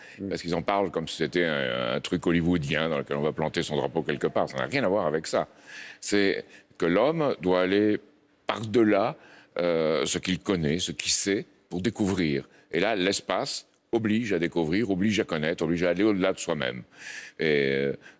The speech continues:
Speaker 2: Einstein le disait très bien, dans un système donné, on ne peut pas trouver la raison d'être de ce système.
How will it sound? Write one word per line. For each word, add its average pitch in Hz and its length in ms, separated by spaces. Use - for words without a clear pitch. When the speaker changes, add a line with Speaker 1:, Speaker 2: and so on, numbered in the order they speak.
Speaker 2:
Einstein 92 580
le 80 80
disait 80 260
très 101 200
bien, 98 400
dans 98 320
un 92 40
système 80 760
donné, 92 360
on 123 60
ne 98 80
peut 82 100
pas 107 140
trouver 107 260
la 73 120
raison 73 240
d'être 71 180
de 73 60
ce 76 160
système. 64 500